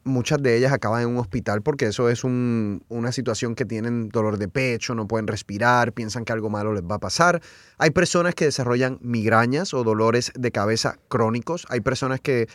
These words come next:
la ansiedad les provoca espasmos musculares. Hay personas, si bajamos en el cuerpo, eh,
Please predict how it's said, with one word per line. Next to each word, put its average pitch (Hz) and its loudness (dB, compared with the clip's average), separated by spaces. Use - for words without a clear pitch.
la 131 4
ansiedad 123 2
les 131 0
provoca 117 4
espasmos 117 0
musculares. 113 2
Hay 101 -2
personas, 131 0
si 123 0
bajamos 120 4
en 139 -2
el 113 -2
cuerpo, 127 2
eh, 110 4